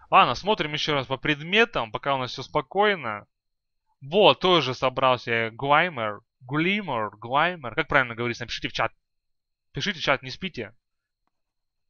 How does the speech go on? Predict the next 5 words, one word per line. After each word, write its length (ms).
Глиммер, 600
по-моему, 260
Глиммер. 380
Глиммер 460
Крейв. 360